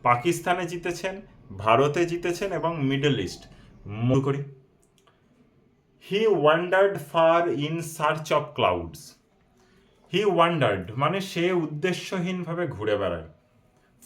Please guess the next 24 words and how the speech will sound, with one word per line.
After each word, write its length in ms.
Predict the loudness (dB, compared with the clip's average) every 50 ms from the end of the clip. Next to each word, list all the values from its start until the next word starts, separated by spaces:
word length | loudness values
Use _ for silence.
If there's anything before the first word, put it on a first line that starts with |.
| -4
Far 240 | 0 4 4 4 4 4 2 2 0
অনেক 180 | 0 0 -2 -4 -4 -2
দূর 140 | -2 -2 -2 -2 -2
দূরান্ত 340 | -2 0 0 -2 -2 -6 -6 -6 -6
অবধি। 260 | -6 -8 -12 -14 -16 -16 -18 -20 _ -20 -18 -6 -2 0 0
In 80 | 0 0 -2 -4 -2
search 300 | 2 2 2 2 2 0 -2 -2
of 60 | -2 -4 -2
clouds 420 | 2 2 4 4 2 0 -4 -8 -10 -8 -6 -4
মানে 180 | -4 -4 -4 -6 -6 -8 -14 _ _ _ -10 -4 0 2
মেঘেদের 560 | 2 2 2 0 -4 -6 -6 -4 -4 -4 -4 -6 -8 -12 -12
খোঁজে 340 | -8 -6 -6 -4 -4 -4 -4 -2 -2 -2
অনেক 180 | -2 -4 -6 -6 -6 -6
দূর 140 | -4 -4 -4 -4 -4
দূরান্ত 320 | -4 -4 -4 -4 -4 -6 -8 -8 -6
পর্যন্ত 400 | -6 -6 -6 -6 -6 -8 -6 -6 -8 -10 -8
সে 80 | -8 -8 -8 -8 -8
ঘুরে 180 | -8 -8 -8 -8
বেড়ায়। 260 | -10 -12 -16 -18 -20 -20 _ _ _ _ _ _ _ _
Down 420 | -4 2 4 6 6 6 4 2 0 0 0 0
winding 500 | 0 0 0 0 -2 -2 -2 -2 -2 -2 -4 -4 -2 2
paths 380 | 4 4 4 2 0 -4 -4 -4 -4 -2 -2 -2
and 160 | 0 0 0 -2 -2 -2 -2 -2
alleys, 300 | -2 -4 -6 -8 -10